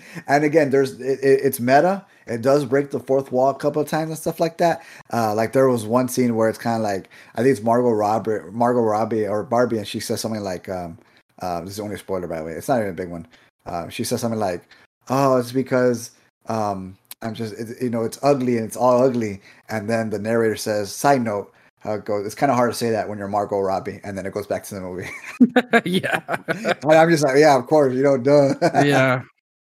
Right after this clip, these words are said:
Speaker 1: You know, and, and the jokes are good. Ryan Gosling is, is hilarious, dude. Hilarious. Some great scenes. Uh, Simu Liu, uh, uh, I, I know Simu Liu, yeah, so you say,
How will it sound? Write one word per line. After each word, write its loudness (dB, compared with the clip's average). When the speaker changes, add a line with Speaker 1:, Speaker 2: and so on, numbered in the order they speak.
Speaker 1:
You -2
know, 4
and, 4
and -2
the 0
jokes 2
are 0
good. 2
Ryan 2
Gosling 0
is, -8
is -12
hilarious, 4
dude. -6
Hilarious. 2
Some -2
great 6
scenes. 0
Uh, 0
Simu -2
Liu, 2
uh, -2
uh, -2
I, -4
I -6
know -4
Simu -4
Liu, 4
yeah, 0
so -6
you -2
say, -2